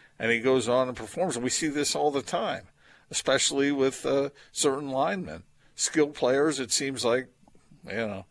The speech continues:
every once in a while there's a Tom Brady that's picked in the sixth round or whatever. But you see, uh, very gifted offensive linemen who are in the latter part of the draft, and they are highly valued in the N F L.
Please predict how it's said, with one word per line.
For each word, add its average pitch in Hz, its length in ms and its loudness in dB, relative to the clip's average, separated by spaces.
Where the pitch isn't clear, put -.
every 120 160 0
once 127 300 0
in 123 80 -2
a 123 40 2
while 127 200 4
there's 123 180 -2
a 110 60 -10
Tom 123 360 -2
Brady 113 400 0
that's 107 320 -4
picked - 300 -6
in 117 120 -10
the 101 140 -8
sixth - 420 -2
round 123 360 2
or 123 60 2
whatever. 120 500 4
But 117 240 2
you 139 160 0
see, 160 460 -2
uh, 117 320 4
very 139 280 2
gifted 113 640 -2
offensive 120 520 0
linemen 110 520 -4
who 113 240 -2
are 107 220 0
in 123 100 -10
the 110 100 0
latter 123 300 2
part 123 280 2
of 120 100 -6
the 123 100 0
draft, 127 520 0
and 107 160 -6
they 156 160 4
are 135 160 4
highly 156 480 0
valued 120 500 -4
in 90 140 -6
the 90 140 -10
N 90 120 -10
F 92 260 -10
L. 90 220 -8